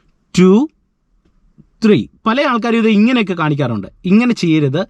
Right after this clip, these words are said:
ഇത് സ്ലോ ഡൗൺ സിഗ്നൽ അല്ല, പലരും കാണിക്കുന്ന ഒരു മെത്തേഡാണ്, നിങ്ങൾ ശ്രദ്ധിച്ചിട്ടുണ്ടാവും. പക്ഷേങ്കിൽ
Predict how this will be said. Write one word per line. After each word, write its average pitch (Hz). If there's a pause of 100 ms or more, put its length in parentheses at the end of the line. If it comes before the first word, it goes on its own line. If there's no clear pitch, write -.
(500)
ഇത് 180
സ്ലോ 170
ഡൗൺ 196
സിഗ്നൽ 180
അല്ല, 127
പലരും 220 (160)
കാണിക്കുന്ന 170
ഒരു 160
മെത്തേഡാണ്, 147
നിങ്ങൾ 160
ശ്രദ്ധിച്ചിട്ടുണ്ടാവും. 147 (240)
പക്ഷേങ്കിൽ 190